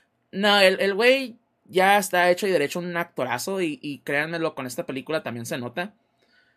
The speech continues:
¿verdad? Que hace un muy buen papel, tanto de Bruno Díaz,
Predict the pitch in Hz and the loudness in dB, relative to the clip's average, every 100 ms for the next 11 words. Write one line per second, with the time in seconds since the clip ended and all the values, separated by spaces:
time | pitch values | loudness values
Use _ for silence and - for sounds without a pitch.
0 | _ 123 139 156 - 156 139 139 175 165 | _ 0 0 0 -4 0 2 2 0 -2
1 | 180 180 180 160 160 170 170 170 165 170 | -2 -4 -4 -6 -4 0 2 2 0 2
2 | 170 175 - 165 214 214 226 214 196 156 | 2 2 4 6 6 2 2 2 0 -2
3 | 175 175 151 143 180 214 - - | -2 -2 -2 -2 -2 -4 -14 -18